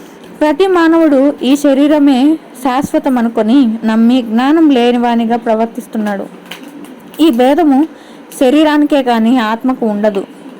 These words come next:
అలాంటి ఆత్మ జ్ఞానం కలుగుట వల్ల మంచి పనులు చేయాలని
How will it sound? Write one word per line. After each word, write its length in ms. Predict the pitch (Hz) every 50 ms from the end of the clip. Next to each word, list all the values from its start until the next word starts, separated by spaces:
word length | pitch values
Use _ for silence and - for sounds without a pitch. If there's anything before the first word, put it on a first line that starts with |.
| - -
అలాంటి 380 | - 262 285 285 294 294 294 311
ఆత్మ 500 | 269 233 247 302 320 - 330 277 240 254
జ్ఞానం 400 | 247 226 226 226 240 262 302 302
కలుగుట 420 | 302 294 254 247 226 247 226 247
వల్ల 420 | 240 220 220 214 214 214 214 254 269
మంచి 340 | 254 233 226 247 240 -
పనులు 420 | - 302 285 269 269 277 240 - 254
చేయాలని 580 | 226 226 226 226 226 226 226 220 226 240 285